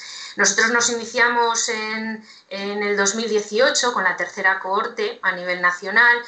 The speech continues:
con estas tres guías. Eh, la guía de mantenimiento de los accesos vasculares en un contexto, eh, hospitalario, básicamente,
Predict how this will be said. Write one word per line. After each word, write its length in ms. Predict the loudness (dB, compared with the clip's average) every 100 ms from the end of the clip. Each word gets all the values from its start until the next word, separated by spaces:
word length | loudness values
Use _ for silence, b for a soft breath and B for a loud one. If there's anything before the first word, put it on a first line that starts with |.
| B B
con 160 | -8
estas 320 | -6 -6 -6 -4
tres 260 | -4 -4
guías. 480 | -8 -8 -8 -10 -14 B B B
Eh, 420 | -4 -2 0 2 4
la 140 | 2
guía 200 | 4 2
de 60 | 2
mantenimiento 680 | 0 -2 -6 -6 -6 -6
de 80 | -4
los 220 | -2 -2
accesos 520 | -4 -6 -6 -4 -4 -2
vasculares 760 | -2 -2 0 2 2 0 -4
en 100 | -8
un 120 | -14
contexto, 800 | -10 -10 -10 -10 -8 -2 0 -2 -6 B B
eh, 580 | -6 -4 -2 0 2 0 2
hospitalario, 880 | 0 0 2 4 6 6 4 -2 -4
básicamente, 960 | -6 -8 -4 -2 -2 -6 -6 -8 -8